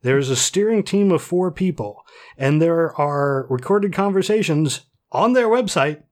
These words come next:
the prayer caucus foundation dot com. They have recorded conversations on there of them talking to congresspeople saying, "We really want to get all these laws passed.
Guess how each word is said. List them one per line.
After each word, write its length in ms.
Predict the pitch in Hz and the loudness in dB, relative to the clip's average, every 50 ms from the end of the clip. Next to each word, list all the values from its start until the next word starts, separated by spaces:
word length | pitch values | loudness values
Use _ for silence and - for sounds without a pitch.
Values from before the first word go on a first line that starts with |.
| _ _ - | _ _ -6
the 480 | 123 131 139 139 139 135 131 127 123 123 - - | -2 0 0 2 0 0 -2 -2 -2 -4 -6 -4
prayer 280 | - 170 185 196 196 | -2 -2 0 0 -2
caucus 420 | 185 - 180 170 170 - 170 151 - | -2 0 0 0 0 -2 -2 -4 -4
foundation 560 | - - 156 165 160 165 165 160 - 170 156 | -4 -2 -2 0 0 0 0 0 0 0 0
dot 200 | 147 147 147 143 | 0 0 -2 -2
com. 360 | - 180 175 143 110 113 110 - _ | -2 -2 -2 -2 -2 -4 -8 -12 _
They 600 | - 120 113 135 156 185 196 208 208 202 190 190 - _ _ _ _ - | -16 -6 -2 -2 0 0 0 0 0 0 -2 -4 -6 _ _ _ _ -8
have 380 | - 156 180 202 202 180 165 165 | -4 -2 0 0 -2 -2 -2 -4
recorded 360 | 175 - - 208 208 208 196 | -4 -2 0 0 0 0 0
conversations 680 | - 196 202 190 185 180 - 208 220 208 - 185 160 143 | 0 0 0 0 0 0 0 0 0 0 0 0 0 0
on 160 | 143 139 135 | 0 0 0
there 180 | 127 131 135 131 | 0 0 0 0
of 140 | 127 123 123 | -2 -2 -2
them 240 | 135 151 175 185 165 | -2 0 0 0 -2
talking 420 | - 175 170 165 160 - 170 151 | -2 -4 -6 -4 -4 -2 -2 -2
to 100 | 135 147 | -2 -4
congresspeople 920 | 127 - 185 190 185 165 160 147 - - 156 143 131 135 143 135 131 127 - - _ | -4 -2 -2 -2 0 0 0 -2 -2 -2 -2 -2 0 0 -2 -2 -2 -4 -10 -20 _
saying, 680 | - - - 143 147 143 139 131 131 131 127 120 127 - _ _ - | -8 -4 -2 -2 0 0 0 0 0 0 0 -2 -2 -6 _ _ -12
"We 240 | 120 117 143 180 180 | -6 -2 0 0 2
really 280 | 170 180 180 175 175 | 2 2 2 2 2
want 180 | 175 175 175 170 | 2 2 2 0
to 40 | 170 | 0
get 200 | 156 175 170 165 | 0 0 0 2
all 140 | 165 170 165 | 2 2 2
these 260 | 170 175 170 139 139 | 2 0 0 0 -2
laws 300 | 165 170 180 180 165 - | -2 0 0 0 0 0
passed. 500 | - 143 123 120 120 117 - - - | -2 -2 -2 -2 -4 -6 -10 -12 -16